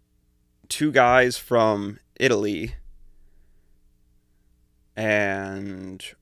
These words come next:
one other, one other guy that lived there for a long, that was living there long term, and me and two other girls that started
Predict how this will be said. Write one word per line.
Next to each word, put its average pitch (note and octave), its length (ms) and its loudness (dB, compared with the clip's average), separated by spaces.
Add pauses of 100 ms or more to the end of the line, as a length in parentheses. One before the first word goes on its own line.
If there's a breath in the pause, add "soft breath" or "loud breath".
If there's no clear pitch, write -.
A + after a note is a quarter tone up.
one C#3+ 220 -2
other, D#3+ 240 -2
one D3 140 -4
other C#3+ 160 -2
guy C3 100 2
that A#2+ 120 -2
lived A2 300 -4
there G#2 240 -2
for G2 140 -8
a G2 40 -6
long, G2+ 260 -6
that G#2 140 -4
was G#2+ 120 -6
living B2 180 -2
there A2+ 120 -2
long G#2 260 -6
term, G2 440 -10 (800 soft breath)
and G#2 420 -4
me C#3+ 520 -2
and A2 180 -4
two D3 220 0
other B2+ 160 2
girls A2 360 -2
that - 180 -6
started G#2 680 -2